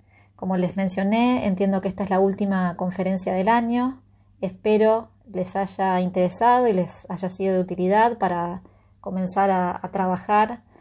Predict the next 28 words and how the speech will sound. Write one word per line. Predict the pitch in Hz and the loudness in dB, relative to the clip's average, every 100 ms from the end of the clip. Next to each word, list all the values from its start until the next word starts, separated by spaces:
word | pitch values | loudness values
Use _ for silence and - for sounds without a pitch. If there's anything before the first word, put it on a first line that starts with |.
| _ _ _ | _ _ _
eh, | 185 180 175 170 | -2 0 0 0
cómo, | 208 208 214 214 220 247 - | 4 4 4 2 0 -8 -10
eh, | 196 180 170 170 180 - _ _ | -4 -4 -4 -6 -10 -16 _ _
se | - 185 | -8 -4
puede | 196 196 | 2 4
abordar | 185 180 190 | 4 4 2
el | 190 | 2
campo | 185 190 190 | 0 -2 0
de | 190 | 0
las | 180 185 | 0 -2
anorexias | 185 190 196 196 185 | -2 0 0 -4 -4
y | 185 | -2
bulimias, | 180 185 202 214 214 214 208 - _ _ _ _ - | 0 0 0 2 2 0 -4 -16 _ _ _ _ -6
eh, | 196 180 175 175 170 196 | 0 2 2 0 -4 -2
desde | 180 180 | 0 0
el | |
psicoanálisis, | 185 185 196 240 240 247 240 254 269 - _ _ _ _ _ _ _ _ _ | -2 -2 0 2 2 0 -2 -2 -4 -4 _ _ _ _ _ _ _ _ _
y | 190 | -6
que | 196 | -2
les | 185 | 0
haya | 202 196 | 0 2
despertado, | 202 190 - 196 - 202 196 202 208 208 - | 2 2 -2 -6 0 2 4 2 0 -4 -10
eh, | 180 175 175 170 185 _ _ _ | -8 -6 -6 -10 -14 _ _ _
la | 185 180 | -8 -4
curiosidad | 175 170 - 180 202 208 | -4 -4 -2 4 6 6
y | 190 | 4
el | 180 | 0
deseo | 175 - 196 185 180 | -2 -4 -2 0 0